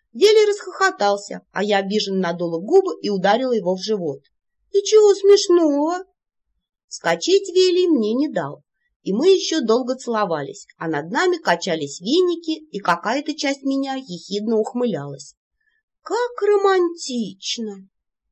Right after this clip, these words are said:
Пока Вели не щёлкнул меня в нос и не сказал, что на первом свидании смотрит только на любимого человека,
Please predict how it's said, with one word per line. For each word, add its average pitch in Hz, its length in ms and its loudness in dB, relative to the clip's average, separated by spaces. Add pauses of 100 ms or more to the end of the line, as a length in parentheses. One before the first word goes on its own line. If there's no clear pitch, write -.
(540)
Пока 165 320 0
Вели 359 340 2
не 226 140 0
щёлкнул 190 440 0
меня 175 280 -2
в - 20 -10
нос 392 340 0
и - 120 -2
не 381 160 6
сказал, 302 500 -2
что - 220 -4
на 156 120 -4
первом 392 380 0
свидании 330 560 -2
смотрит 320 540 -4
только 240 280 0
на 302 100 6
любимого 233 440 0
человека, 240 680 -6